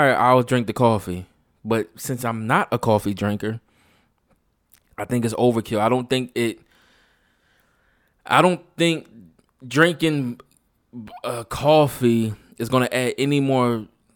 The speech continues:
minutes or time to my life than eating a broccoli would, drinking an apple cider vinegar, what that does for your diabetes. I think it's overkill, in my personal opinion.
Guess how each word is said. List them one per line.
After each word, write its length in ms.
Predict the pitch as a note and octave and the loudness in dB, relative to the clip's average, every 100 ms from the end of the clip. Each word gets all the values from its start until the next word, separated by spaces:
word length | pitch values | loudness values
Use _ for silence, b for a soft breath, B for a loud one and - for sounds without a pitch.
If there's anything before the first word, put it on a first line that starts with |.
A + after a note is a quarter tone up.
| _ | _
minutes 720 | A2 A#2 A#2+ C3 C3 - - - | -8 -4 0 0 0 -2 -6 -4
or 140 | A2 | -4
time 400 | - B2 B2 A#2+ | -4 -2 -2 -2
to 140 | - | -4
my 160 | A2+ G#2+ | -4 -4
life 500 | G#2+ A2+ A#2+ G#2+ G#2 | -2 0 0 -2 -6
than 640 | A2+ A2 A2 G#2+ G#2+ G#2 - _ _ _ B2+ | -4 -2 -2 -4 -4 -6 -12 _ _ _ -10
eating 280 | A#2+ A#2+ | -6 -6
a 60 | G#2+ G2 F2+ G2 _ _ | -6 -10 -16 -20 _ _
broccoli 540 | - A2+ A#2+ A2+ A#2 A2 | -4 2 2 2 -2 0
would, 800 | G#2+ A2 A2 A2 G#2+ G#2 G#2 F#2+ b b b | 0 0 0 -2 -2 -2 -4 -8 b b b
drinking 300 | A2+ A2 A2 | -8 -8 -10
an 40 | |
apple 260 | - A2 A#2 | -6 -6 -4
cider 260 | A2+ G#2+ G#2 | -4 -4 -2
vinegar, 420 | A#2 A#2+ A2+ A2+ | -2 -2 -2 -2
what 180 | A2 G#2+ | -2 -2
that 200 | A2+ G#2+ | -4 -2
does 220 | A2 G#2+ | -4 -4
for 120 | G#2+ | -6
your 120 | G#2+ | -6
diabetes. 960 | G2+ G#2 G#2 F#2+ G#2+ G#2 G#2 G2+ G2 - b b b | -4 -6 -6 -6 -6 -6 -6 -6 -8 -14 b b b
I 80 | G2 | -6
think 260 | - C3+ A#2+ | -2 -2 -2
it's 120 | - | -2
overkill, 760 | A2+ D3 C3 - G#2 F#2 F2+ - _ _ _ _ _ _ G#2+ | 2 2 2 -2 -4 -4 -8 -16 _ _ _ _ _ _ -8
in 120 | G2+ | -6
my 140 | G2+ | -6
personal 460 | G2 G#2+ - G2+ G2 | -4 -6 -6 -8 -8
opinion. 440 | F#2 G#2 G2+ G2+ | -8 -8 -8 -8